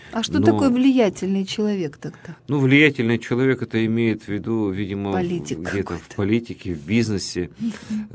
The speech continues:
Speaker 2: Тут тоже разные значения могут быть. Я думаю, детей прежде всего, да и на других людей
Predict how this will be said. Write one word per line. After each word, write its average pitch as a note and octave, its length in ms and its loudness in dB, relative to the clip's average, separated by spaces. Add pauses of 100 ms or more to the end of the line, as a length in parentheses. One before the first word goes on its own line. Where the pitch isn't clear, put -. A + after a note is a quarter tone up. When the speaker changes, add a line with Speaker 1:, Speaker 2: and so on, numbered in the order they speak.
(240)
Speaker 2:
Тут G2+ 160 -8
тоже G#2+ 300 6
разные G#2+ 380 4
значения F#2 600 -2
могут E2 380 -6
быть. D#2 320 -6 (420)
Я C#3+ 200 2
думаю, C#3+ 840 -2
детей A#2+ 460 0
прежде A#2 500 4
всего, G2+ 360 -4
да G2 140 0
и G#2+ 80 2
на G#2+ 260 -4
других G#2 480 -2
людей G2+ 380 -2